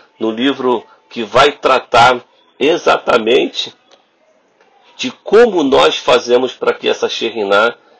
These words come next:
e os, as, a graça de Deus seja manifesta dentro dessa Shekhinah. E talvez você diga, "Mas graça, apóstolo?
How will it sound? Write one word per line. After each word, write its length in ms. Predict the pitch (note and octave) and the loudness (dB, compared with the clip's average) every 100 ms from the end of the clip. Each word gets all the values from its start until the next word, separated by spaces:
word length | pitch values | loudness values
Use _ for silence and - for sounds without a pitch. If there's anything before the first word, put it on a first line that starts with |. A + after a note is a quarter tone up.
| _ A2 | _ -8
e 380 | A#2 C3 B2+ - _ _ _ | -4 -2 -2 -6 _ _ _
os, 520 | A#2+ B2 - - - - _ _ | -8 -6 -6 -6 -8 -16 _ _
as, 520 | - G#2 - - - - - - | -4 -2 -2 -4 -8 -18 -20 -6
a 140 | A2+ | -4
graça 600 | G#2+ A2 C3 D#3 - - C3 | -2 2 4 4 0 -4 -4
de 140 | A2+ | -6
Deus 360 | G2 A2 A2+ A#2+ | -12 -4 -4 -4
seja 300 | C3 A#2+ A#2 | -6 -2 2
manifesta 640 | A#2+ A2 - A2 - G#2+ | 2 0 -2 -2 0 -2
dentro 220 | G#2+ A2+ | 0 -2
dessa 200 | A2 - | -2 -6
Shekhinah. 580 | - - A2+ F#2 G2 B2 _ _ _ | -6 -6 -4 -2 0 -2 _ _ _
E 80 | G2+ | -2
talvez 300 | G#2+ G#2 A#2+ | 0 0 -4
você 280 | B2+ - A2 | -10 -10 -8
diga, 260 | - G#2 | -6 -2
"Mas 200 | A#2 A#2 | -2 -2
graça, 460 | G2+ - - G3+ - | -4 0 2 0 -4
apóstolo? 500 | - - F#2+ - | -8 -8 -8 -12